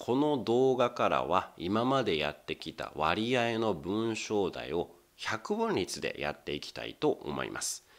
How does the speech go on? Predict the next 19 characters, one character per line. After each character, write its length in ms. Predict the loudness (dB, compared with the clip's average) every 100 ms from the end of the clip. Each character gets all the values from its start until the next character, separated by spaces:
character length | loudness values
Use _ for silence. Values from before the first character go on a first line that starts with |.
| -20 -2
ま 80 | 0
あ 20 |
で 80 | 2
も、 220 | 0 -2
同 160 | -4 -2 -2
じ 280 | -2 -4 -4
割 260 | -2 0 0
合 80 | 0
の 120 | -2
文 260 | -2 -2 0
章 220 | 0 2
題 160 | 0
な 100 | -4
の 100 | -6
で 200 | -4 -4 -4
解 160 | -8
き 180 | -4 -4
方 300 | -2 0 2
は 220 | 2 0